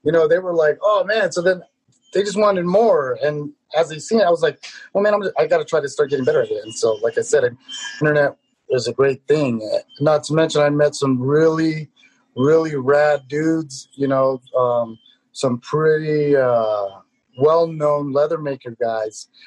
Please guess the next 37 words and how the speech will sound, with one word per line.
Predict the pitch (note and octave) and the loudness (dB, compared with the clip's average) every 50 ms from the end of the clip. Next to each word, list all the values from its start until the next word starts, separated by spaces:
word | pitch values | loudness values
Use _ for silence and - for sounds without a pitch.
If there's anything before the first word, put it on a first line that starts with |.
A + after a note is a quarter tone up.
| - _ - | -12 _ -2
that, | C3 B2+ B2 _ - B2 | 0 0 -2 _ -4 -2
um, | B2 A#2+ A#2 A#2 - | -2 -2 -4 -6 -4
kinda | E3+ F#3 F3+ | -4 -2 0
held | F3+ F#3+ F#3 | -2 -2 -2
my | F3 | -2
hand | D#3 E3+ F#3 F#3+ | -2 -2 -2 -2
along | E3+ D3+ C#3+ C3 | -2 -2 -2 -2
the | A#2+ | -2
way, | A#2 A2+ G#2+ - | -2 -2 -4 -4
you | A2 | -4
know. | A2 A2 A2+ A#2 A2+ | -4 -2 -2 0 0
Um, | A2+ A2 A2 G#2+ A2 _ _ _ _ - - - - - - | 0 -2 -2 -4 -6 _ _ _ _ -20 -20 -20 -12 -4 -2
I, | D#3+ F3+ G3 G#3 - D#3+ | 2 2 2 2 0 0
I | F3 E3 | -2 0
vowed | D#3+ G3+ G#3 G3+ G3 | 2 2 0 0 0
not | G3 F#3+ F#3 | -2 -4 -2
to | - G3 | 0 0
ever, | G3 F3+ F#3 E3+ D#3+ - | 0 0 0 -6 -6 -4
you | D#3+ D#3 | -4 -4
know, | D3 D3 | -2 -2
mention | D3 D#3 D3+ - C3 B2+ | -4 -6 -6 -6 -6 -4
who, | A#2+ C#3+ D3 C3+ B2+ A#2+ - _ _ - | -2 -2 -2 -2 -4 -6 -8 _ _ -4
who | C#3+ D3 C#3 C3+ B2+ A#2+ | 0 2 2 2 0 0
gave | B2 C#3 C#3 C3+ | 2 2 2 2
me | C3 B2 | 2 -2
these | A#2 A#2+ A2+ - | -2 -4 -4 -2
things | - C#3 C#3 B2+ A#2+ | -2 -2 -2 -2 -2
because | A#2 A#2+ A2 | -4 -6 -2
they | A#2+ A#2 A#2 - _ _ _ _ - B2 | -2 -2 -2 -4 _ _ _ _ -4 -2
asked | B2+ A#2+ - - | -2 -2 -2 -2
me | A#2+ A2+ | -2 0
not | A2+ A#2+ B2 - - | 0 0 -2 -2 -6
to, | - - G#2 G2+ F#2+ - _ _ _ _ _ - | -8 -6 -6 -6 -8 -10 _ _ _ _ _ -2
like, | A2+ G#2+ | -2 -2
who | A#2+ A#2+ | -2 -2
gave | A#2 C3 B2+ A#2+ | 0 2 2 2
me | A#2+ A#2 A2 | 2 0 -2